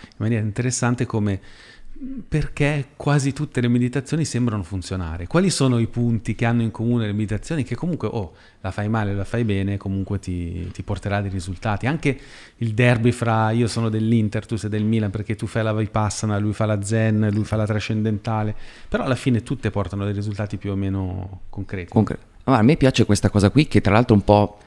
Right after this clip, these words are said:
Speaker 2: demistificatrice, ma non va assolutamente contro la tradizione.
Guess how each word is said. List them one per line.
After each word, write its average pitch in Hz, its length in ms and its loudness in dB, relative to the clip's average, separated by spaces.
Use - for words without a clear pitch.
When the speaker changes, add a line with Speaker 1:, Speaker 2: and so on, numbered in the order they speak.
Speaker 2:
demistificatrice, 113 1300 4
ma 95 200 4
non 107 240 6
va 123 180 6
assolutamente 101 560 4
contro 92 300 2
la 90 80 0
tradizione. 82 1040 -2